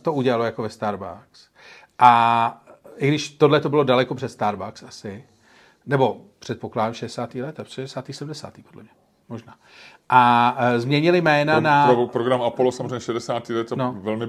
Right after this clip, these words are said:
Speaker 2: velmi malý počátek sedmdesátých, no.
Speaker 1: Aha. Eh, ty, změnili se ty jména na,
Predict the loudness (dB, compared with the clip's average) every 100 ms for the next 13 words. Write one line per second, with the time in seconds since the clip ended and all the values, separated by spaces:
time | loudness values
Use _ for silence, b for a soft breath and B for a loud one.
0 | -8 -8 -6 -6 -10 -10 -6 -6 -6 -8
1 | -8 -10 -12 -16 -14 -16 -16 -18 -16 -14
2 | -14 -16 b b b b -2 2 4 6
3 | 6 4 0 -8 _ _ _ _ -14 -12
4 | -4 0 2 0 0 2 2 0 -4 -2
5 | -2 0 0 0 -2